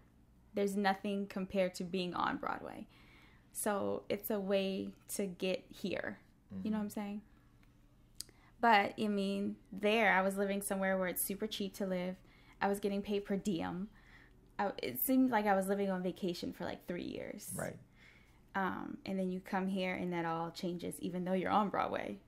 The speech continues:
Speaker 1: You know what I'm saying?
Speaker 2: Yeah. So, like, you, you, so even though you were on the show in New York City, you, I mean, in, in, uh, Las Vegas,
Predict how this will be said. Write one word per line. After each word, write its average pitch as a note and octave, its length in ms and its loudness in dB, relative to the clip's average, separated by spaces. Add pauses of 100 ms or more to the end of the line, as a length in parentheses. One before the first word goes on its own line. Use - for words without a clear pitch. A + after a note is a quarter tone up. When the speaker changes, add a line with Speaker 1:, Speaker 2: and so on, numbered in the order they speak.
(120)
Speaker 1:
You G3+ 80 -8
know G3 80 -4
what F#3 60 -6
I'm F#3+ 80 -8
saying? - 260 -8
Speaker 2:
Yeah. F2+ 160 0 (640)
So, A#2 220 8
like, G#2+ 240 10
you, G#2 200 -2
you, E2+ 60 -6
so G2+ 320 6 (360)
even C3+ 220 4
though A#2 80 10
you A2 180 8
were F#2+ 300 4
on G2 200 4
the F2 60 0
show F2 540 6
in E2 160 -2
New D#2+ 80 -2
York D#2+ 160 -2
City, F2 240 0
you, D#2 180 -4 (120)
I - 20 2
mean, E2+ 160 2
in, C2+ 160 -4 (160)
in, D#2 240 -6
uh, - 220 -8 (640)
Las F2 160 4
Vegas, F#2 420 4